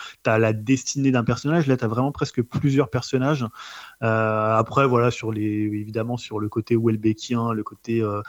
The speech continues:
on sait pas vraiment s'il est d'extrême droite, s'il est d'extrême gauche, s'il est de droite, de gauche. Je pense que, comme tu disais, il a un peu de tout ça et il s'en amuse un petit peu. Euh, voilà, et par exemple, même Soumission était un livre qui était finalement, euh,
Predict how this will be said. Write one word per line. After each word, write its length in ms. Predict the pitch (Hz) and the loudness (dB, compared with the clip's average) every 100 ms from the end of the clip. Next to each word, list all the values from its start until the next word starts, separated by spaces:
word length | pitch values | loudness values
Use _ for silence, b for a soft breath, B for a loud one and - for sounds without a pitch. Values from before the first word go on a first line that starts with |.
| B - | B -16
on 40 | 113 | -12
sait 140 | - | -6
pas 140 | 110 113 | 0 0
vraiment 380 | 107 110 110 | 2 0 0
s'il 280 | 113 - 104 | -2 -2 0
est 80 | 107 | 2
d'extrême 400 | 107 - - 110 | 0 -4 -6 -6
droite, 320 | 110 104 113 | 0 2 2
s'il 220 | - - | -2 -12
est 40 | - | -14
d'extrême 440 | - - - 117 | -12 -6 -6 -4
gauche, 300 | 110 113 110 | 2 4 4
s'il 140 | - 113 | 4 2
est 60 | |
de 60 | 110 | 2
droite, 320 | 104 113 113 | 4 4 4
de 100 | 110 | 2
gauche. 260 | 110 123 127 | 4 2 2
Je 40 | |
pense 180 | 120 - | -4 -10
que, 120 | - - | -12 -8
comme 160 | 120 | -8
tu 120 | 113 120 | -6 -2
disais, 300 | 120 139 127 B B | 4 4 4 B B
il 120 | 120 | 2
a 80 | 113 | 4
un 60 | 110 | 2
peu 120 | 135 | 0
de 60 | 117 | -2
tout 120 | 135 | -4
ça 220 | - 147 | 2 4
et 60 | 117 | 4
il 100 | 113 | 0
s'en 260 | - 120 | -2 0
amuse 380 | 120 123 139 127 | 2 4 4 4
un 80 | 123 | 2
petit 180 | 120 120 | -2 0
peu. 240 | 147 160 B B B B 110 | 2 2 B B B B -6
Euh, 380 | 104 104 104 104 104 101 98 101 101 | -2 -2 -4 -4 -6 -8 -12 -14 -4
voilà, 240 | 110 123 113 | 2 6 6
et 140 | 101 98 98 - | 2 -2 -6 0
par 140 | 110 | 2
exemple, 240 | 113 117 113 | 2 0 -2
même 140 | 113 | -4
Soumission 500 | - 113 107 - 127 | -4 -6 -4 -2 -2
était 180 | 113 107 | 0 -2
un 80 | 104 | -2
livre 180 | 113 | -4
qui 100 | - | -8
était 180 | 98 95 | -14 -14
finalement, 440 | - 110 95 101 | -12 -10 -10 -8
euh, 60 | 101 | -10